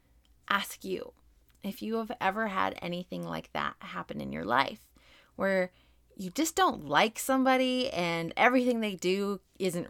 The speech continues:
right anymore, and you're, like, scrolling through social media and you're just like, "Ah, this, this, this," and you get really mad about the stuff that they are doing,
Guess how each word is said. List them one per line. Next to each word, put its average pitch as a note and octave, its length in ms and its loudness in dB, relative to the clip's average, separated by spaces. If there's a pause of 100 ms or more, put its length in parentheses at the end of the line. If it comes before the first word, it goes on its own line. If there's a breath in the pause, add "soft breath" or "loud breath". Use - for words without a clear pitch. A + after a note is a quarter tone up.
right G#3 280 8
anymore, G3+ 560 2
and D#3+ 220 -2
you're, D3+ 140 -6
like, - 260 -4 (280 loud breath)
scrolling A#3+ 380 6
through A3 120 2
social G3+ 300 -2
media F#3 360 0
and E3 120 -4
you're D#3+ 80 -8
just - 240 -10
like, E3 200 -16
"Ah, - 320 0
this, A3 220 4
this, - 340 -8
this," G#3 240 2
and - 120 -10
you - 60 -10
get - 180 -4
really C4+ 220 0
mad F3+ 320 10
about F3+ 240 2
the F3+ 60 -6
stuff - 320 2
that - 240 -16
they E3+ 200 4
are D3+ 120 -2
doing, F3 600 -4